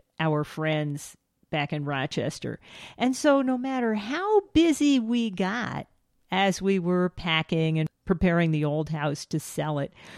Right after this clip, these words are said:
we made sure to save time to spend with the people who were important to us. And we had parties and long walks and quiet dinners and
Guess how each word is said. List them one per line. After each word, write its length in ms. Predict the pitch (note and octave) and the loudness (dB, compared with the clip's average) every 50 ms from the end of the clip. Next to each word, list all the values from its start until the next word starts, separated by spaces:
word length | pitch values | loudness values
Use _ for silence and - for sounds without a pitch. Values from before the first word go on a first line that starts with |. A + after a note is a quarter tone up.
| - - _ | -20 -14 _
we 340 | F3+ F#3 A#3 C#4 D4+ D4+ D4+ | -2 2 4 6 6 6 4
made 400 | C#4+ B3+ A3+ A3 A3 A3 G#3 F#3+ | 2 2 2 2 2 2 0 0
sure 440 | - - - G3+ G3 F#3+ F#3 F#3 F3+ | -4 -4 0 2 2 4 4 4 4
to 100 | D#3+ C#3+ | 2 0
save 520 | - - - F3+ E3 D#3+ E3 E3 - - | -2 -2 -2 0 2 2 2 0 -2 -4
time 480 | - D#3+ D#3 D3 D3 D3 D3+ D3+ D3 D3 | -8 -6 -6 -4 -4 -4 -2 -2 -4 -4
to 120 | - D#3+ | -4 -6
spend 480 | D3+ - - - F3+ F3 F3+ F3+ E3+ D#3 | -6 -6 -4 -2 0 2 2 2 0 0
with 220 | D#3+ D#3+ D#3 - | 0 -2 -2 -2
the 80 | - D#3+ | -4 -6
people 480 | - - F3+ E3+ D#3 - - D#3 D3 | -4 -2 -2 -2 -2 -2 -2 0 0
who 100 | D#3+ E3+ | 0 0
were 240 | D#3+ D3+ D#3 D#3 D#3 | 0 0 -2 -2 -2
important 580 | D3 C#3+ D3 - - D#3 D3 A2+ D3 D#3 - - | -2 -4 -6 -6 -4 -4 -4 -2 -4 -6 -6 -4
to 180 | - D#3+ C#3+ C#3+ | -4 -4 -2 -2
us. 240 | C#3+ D#3 - - - - - - - - - _ | -2 -4 -6 -10 -16 -20 -20 -20 -20 -20 -18 _
And 360 | - D#3+ E3 E3 E3 E3 D#3 | -2 0 2 2 4 2 2
we 180 | D3+ D3+ D3 D3+ | 0 0 -2 -2
had 360 | D3+ D3+ D#3 D3+ C3 F3 E3+ | -4 -4 -6 -8 -10 -10 -10
parties 760 | - - A#3+ A3+ A3 G#3+ G3 G3+ G3 F#3+ F#3+ F#3+ F#3 E3+ - | -4 0 2 4 4 4 4 2 2 2 2 2 0 0 -2
and 240 | D3 C3 C#3 C#3+ C#3+ | -4 -4 -4 -4 -4
long 380 | D#3 C3 B2+ C3 C3 C#3+ D#3 | -4 -4 -4 -2 -4 -4 -2
walks 680 | F3+ G#3 A#3 G#3+ G3+ G3+ G3 G3 F#3+ F#3+ F#3+ - - - | -2 0 0 2 2 2 2 2 2 0 -2 -6 -4 -2
and 640 | E3 D3+ D#3 D3+ D3+ D3+ D3+ D3+ D3+ D3+ D3 D3+ D3+ - _ | 0 0 0 0 0 -2 -4 -4 -6 -6 -8 -8 -10 -14 _
quiet 580 | - - F3+ E3 D3+ D3+ D3 C#3 - - _ _ | -8 -4 -2 0 0 0 0 -2 -2 -6 _ _
dinners 880 | - A#3 A3+ G#3+ G#3 G3 F#3+ F3+ F3+ F3+ F3 F3 F3 E3+ D#3+ - - - - _ | 6 6 6 8 6 6 6 6 4 4 4 4 4 2 0 -2 -8 -14 -14 _
and 760 | C#3+ D3+ D3+ D3+ D3 C#3+ C#3+ C#3+ D3 C#3+ D3 D3+ D#3 D3+ | -12 -10 -8 -8 -6 -6 -6 -6 -8 -8 -8 -10 -12 -14